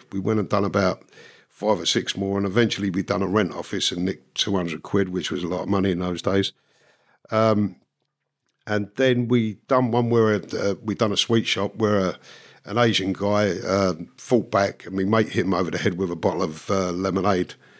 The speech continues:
smashed the bottle over his head. And, um, then the police really were after us. So we, we ended up getting nicked, me and my pal, and, uh, got remanded in custody for the first time. By now I'm fifteen, um, and we go into Latchmere House.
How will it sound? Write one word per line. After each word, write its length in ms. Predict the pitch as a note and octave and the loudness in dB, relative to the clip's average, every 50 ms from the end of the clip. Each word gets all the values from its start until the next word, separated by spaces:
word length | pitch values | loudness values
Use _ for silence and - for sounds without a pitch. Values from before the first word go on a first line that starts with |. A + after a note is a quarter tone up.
| - - - | -20 -18 -12
smashed 360 | - - - - G2+ F#2 - | -8 -8 -4 -2 -2 -2 -2
the 80 | - - | -4 -2
bottle 260 | - G#2 F2 E2+ F#2 | -2 0 0 0 0
over 180 | F2+ F2+ E2 E2+ E2 | 0 0 0 -2 -4
his 100 | D2+ - | -2 0
head. 240 | G#2+ G2+ G2 - - _ - - - - - - - - - - _ _ - - | 0 0 0 -2 -6 _ -20 -20 -20 -20 -20 -20 -20 -20 -20 -20 _ _ -8 -4
And, 340 | G2+ G2+ G2+ G2 F2 - - | -2 0 2 0 0 0 -2
um, 280 | G#2+ G#2 G2+ G2+ G2 | -2 0 0 0 2
then 160 | F2+ A2+ G#2+ G2 | 4 4 4 2
the 60 | - | 0
police 280 | - - G#2 G2 - - | 0 0 0 0 0 -4
really 200 | - F#2 F2+ F2 | -6 -6 -6 -2
were 260 | E2 G2+ F#2+ F#2 G2 | -2 0 0 2 0
after 320 | F#2+ E2 - - - E2 | 0 -2 -4 -6 -10 -8
us. 220 | E2+ - - - - _ _ _ _ _ _ _ _ _ _ - - - - - _ | -4 -4 -4 -4 -6 _ _ _ _ _ _ _ _ _ _ -20 -20 -20 -20 -20 _
So 240 | - - A#2 A2+ A2+ | -4 -2 0 2 2
we, 160 | A2 A2+ A2 - A#2 - | 2 2 0 -4 -8 -4
we 200 | C3 C#3+ D3+ D#3+ | 0 2 4 4
ended 180 | D3+ B2+ A2+ | 4 4 2
up 160 | A#2+ A2+ - | 0 0 2
getting 240 | - A#2+ G2 G2 F#2 | 2 2 2 2 2
nicked, 260 | G2+ A2 G2+ - - | 2 2 0 0 -4
me 180 | - G2 G#2 G2+ | -2 0 2 2
and 60 | F#2+ F#2+ | 2 0
my 40 | |
pal, 400 | - - - F#2+ G2+ G#2 G2 - _ _ - - - - - - - - _ _ - | -2 -2 0 2 2 2 0 -2 _ _ -20 -20 -20 -20 -20 -20 -20 -20 _ _ -6
and, 340 | - G#2+ A2 G#2 F#2 E2+ - | -2 0 2 2 0 0 -2
uh, 300 | G#2 G#2 G#2 G#2 G2+ G2 | 0 0 2 2 0 0
got 220 | - - - G2+ | -2 0 0 0
remanded 420 | G2 G#2+ G#2 A2+ A2+ A#2 G2 F#2+ F#2 | 0 0 2 2 2 2 2 0 -2
in 120 | F#2 E2+ | -4 -4
custody 460 | - - G#2 G2+ - - F2+ F#2+ G2 | -2 0 -2 0 0 0 0 2 2
for 140 | F2+ - - | 0 0 -2
the 80 | F2+ F2+ | -4 -2
first 300 | - - F#2+ F2+ E2+ - | 0 0 0 0 0 -4
time. 360 | - - F#2+ F#2+ F#2 F2+ F2 - - | -4 -2 -2 0 0 -2 -4 -6 -4
By 140 | - G2+ | -2 0
now 220 | G#2+ A2+ A#2 A2+ G2+ | 2 4 4 2 2
I'm 80 | G2+ | 0
fifteen, 580 | F2+ - - G#2 - - - F2+ F2+ F#2+ F#2 - - _ _ _ _ _ _ - - - - - - - - _ - - | -2 0 -2 -2 -2 0 -2 0 2 2 2 0 -2 _ _ _ _ _ _ -20 -20 -20 -20 -20 -20 -20 -20 _ -16 -8
um, 360 | - F#2+ F#2+ G2 F#2 F#2 E2+ - - | -4 -2 -2 0 0 -2 -4 -6 -6
and 120 | F#2+ F#2 | -6 -4
we 120 | F#2 F#2+ - | -4 -2 2
go 140 | - G#2+ | 2 2
into 140 | G#2 F#2 F2+ F#2+ | 2 0 -2 -2
Latchmere 400 | G2+ A2 - - - G#2+ G2 F#2 | -2 -2 -2 -2 -2 -2 0 2
House. 440 | G#2+ A#2 G#2+ E2+ - - - - | 2 2 0 0 -2 -6 -6 -8